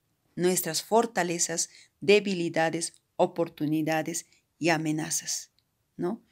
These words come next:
Es muy importante hacer también, ¿no? Una foda personal de nuestras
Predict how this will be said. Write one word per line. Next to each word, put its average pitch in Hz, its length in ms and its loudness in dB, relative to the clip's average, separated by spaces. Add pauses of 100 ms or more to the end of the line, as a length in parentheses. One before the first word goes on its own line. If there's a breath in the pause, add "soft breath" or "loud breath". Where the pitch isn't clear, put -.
(220 soft breath)
Es 156 160 -4
muy 180 200 -2
importante 160 680 -6 (440 soft breath)
hacer 170 320 0
también, 143 360 0
¿no? 156 240 -2
Una 165 240 -4
foda 156 440 0
personal 156 640 -2 (120)
de 151 160 -4
nuestras - 640 -4